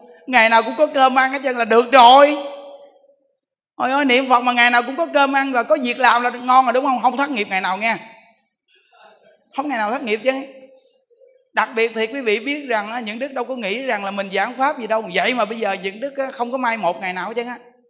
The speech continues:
Đúng y rang như là Hòa Thượng Tịnh Không Ngài nhắc nhở bên Tịnh Tông mà đệ tử của Ngài, Ngài nói rằng tất cả các ông học thuyết pháp một ngày chỉ cần giảng được hai tiếng thôi. Thì tôi nói các ông là số một. Những đức cũng không biết cái chỗ đó nữa mà cuối cùng bây giờ mỗi ngày những đức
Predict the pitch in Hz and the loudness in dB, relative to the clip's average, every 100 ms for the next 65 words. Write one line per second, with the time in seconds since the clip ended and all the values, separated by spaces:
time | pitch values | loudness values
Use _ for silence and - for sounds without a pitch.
0 | _ _ _ _ _ _ 233 285 277 240 | _ _ _ _ _ _ -4 -2 -2 -2
1 | 233 247 240 240 208 190 185 180 185 190 | 0 0 -2 -4 -2 -2 -2 -4 -8 -10
2 | 208 214 214 185 175 254 262 196 165 214 | -8 -8 -6 -8 -4 -6 -6 -8 -6 -6
3 | 226 170 170 202 196 190 175 160 180 180 | -8 -8 -6 -4 -4 -6 -8 -6 -6 -6
4 | 180 240 220 165 165 214 196 151 - _ | -6 -6 -10 -8 -8 -10 -10 -12 -14 _
5 | _ _ 294 311 185 202 262 226 220 165 | _ _ -2 0 0 0 0 -4 -4 -6
6 | 170 240 269 254 262 262 185 196 202 180 | -8 -10 -6 -2 -2 -4 -8 -8 -4 -4
7 | - 190 175 180 220 190 226 220 254 311 | -4 -10 -8 -8 -8 -6 -4 -2 -4 -4
8 | 269 208 - - _ _ _ _ _ _ | -4 -6 -10 -20 _ _ _ _ _ _
9 | _ _ _ - 170 190 208 233 247 240 | _ _ _ -8 -6 -6 -6 -6 -6 -8
10 | 180 151 240 196 147 160 165 - _ _ | -8 -6 -4 0 0 -2 -10 -20 _ _
11 | _ _ - 175 220 262 214 - 233 214 | _ _ -14 -10 -6 -6 -8 -6 -6 -4
12 | 254 285 277 214 220 233 247 226 165 233 | -6 -6 -8 -8 -4 -4 -6 -8 -8 -8
13 | 262 214 170 190 180 160 156 156 233 185 | -6 -6 -6 -8 -6 -6 -4 -4 -4 -8
14 | 156 185 | -10 -12